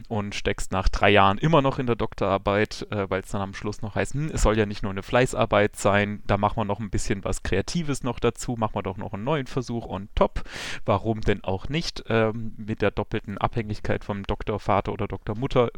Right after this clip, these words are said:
kann man dann auch jetzt nicht groß sagen, dann lasse ich's lieber nach zwei Jahren, äh, schlechter Bezahlung, äh, und ausgenommen werden, schmeiß ich das jetzt einfach hin."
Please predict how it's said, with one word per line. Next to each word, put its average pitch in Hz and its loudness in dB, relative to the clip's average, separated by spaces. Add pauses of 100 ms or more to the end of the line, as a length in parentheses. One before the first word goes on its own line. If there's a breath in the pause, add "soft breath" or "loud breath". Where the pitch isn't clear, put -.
(140)
kann 107 0
man 92 -4
dann 92 -4
auch 101 -4
jetzt - -6
nicht 117 -8
groß - -4
sagen, 123 0
dann 101 2
lasse 131 4
ich's - -4
lieber 135 2
nach 110 4
zwei 110 -2
Jahren, 110 6 (380 loud breath)
äh, 107 2
schlechter 117 2
Bezahlung, 117 4 (100)
äh, 107 0
und 104 -2
ausgenommen 110 -2
werden, 104 4
schmeiß 101 0
ich - -8
das - -2
jetzt - -2
einfach 101 -2
hin." 208 12